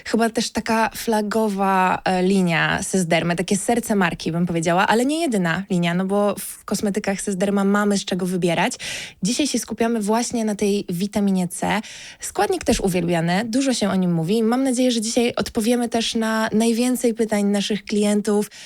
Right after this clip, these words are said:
na takich pytania, chciałabym się skupić na takich pytaniach, które najczęściej do nas wracają. I na samym początku byśmy zaczęły od tego,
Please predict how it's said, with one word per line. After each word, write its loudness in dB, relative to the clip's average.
na 4
takich -2
pytania, 2
chciałabym 2
się -2
skupić -2
na 0
takich -2
pytaniach, 0
które -2
najczęściej 0
do 0
nas 0
wracają. 0
I 4
na 4
samym 0
początku -2
byśmy 0
zaczęły -2
od -4
tego, 0